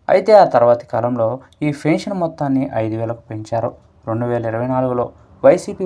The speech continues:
ప్రభుత్వం పెన్షన్ మొత్తాన్ని పెంచింది. అలాగే వివిధ కారణాలతో కొంతమందికి పెన్షన్లు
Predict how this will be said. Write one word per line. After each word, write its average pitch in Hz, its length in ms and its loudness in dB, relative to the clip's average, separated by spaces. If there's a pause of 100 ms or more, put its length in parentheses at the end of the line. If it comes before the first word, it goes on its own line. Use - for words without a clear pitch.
ప్రభుత్వం 131 420 -2 (160)
పెన్షన్ 120 320 -8 (100)
మొత్తాన్ని 120 480 -6
పెంచింది. 113 400 -12 (220)
అలాగే 113 320 -2 (420)
వివిధ 180 220 4 (140)
కారణాలతో 135 520 0 (140)
కొంతమందికి 110 640 -8
పెన్షన్లు 120 380 -8